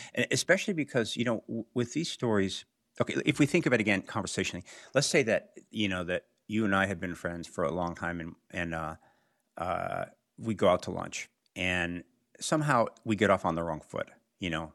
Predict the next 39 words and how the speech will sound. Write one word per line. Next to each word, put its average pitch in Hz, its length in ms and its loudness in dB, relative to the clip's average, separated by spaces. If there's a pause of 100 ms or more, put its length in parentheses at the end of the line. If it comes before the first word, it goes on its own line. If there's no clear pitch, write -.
(180)
Um, 82 260 -4
I, 104 220 6
I 104 60 4
wanna 104 220 4
give 90 200 0
you 101 60 0
some 92 160 -6
advice 85 480 2 (400)
that 98 100 0
you 101 100 0
don't 95 180 -2
wanna 87 160 -6
take, 90 380 -2
and 87 80 -6
I 82 140 -4
blurt 90 480 -2
it 90 80 0
out 90 280 2
badly, 87 600 -2
and, 82 140 -12
oh, 95 220 -8
God, 87 220 -6
we're, 85 80 -14 (140)
you 90 100 -10
know, 85 140 -6
we're, 82 180 -10 (320)
suddenly, 98 380 2
it, - 260 -8 (600)
you 98 140 -2
know, 87 100 2
lunch 92 300 0
is 85 80 -6
seeming 90 220 -2
like 78 260 -4
nine, 90 380 -2
nine 87 200 -2
hours 80 280 -4
long. 85 260 -6 (640)
Um, 90 480 2